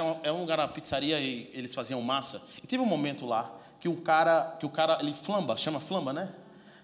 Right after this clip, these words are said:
Que o cara, aí ele, aquele fogo grande assim numa massa que ele fez lá, deu um fogo muito grande.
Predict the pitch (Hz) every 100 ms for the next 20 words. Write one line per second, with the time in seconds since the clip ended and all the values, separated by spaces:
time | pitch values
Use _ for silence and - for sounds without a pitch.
0 | - 131 156 147 139 139 160 160 - -
1 | - - - 151 143 175 156 180 156 139
2 | 185 160 151 170 156 139 147 135 135 135
3 | 127 139 120 110 202 202 196 202 294 202
4 | 127 113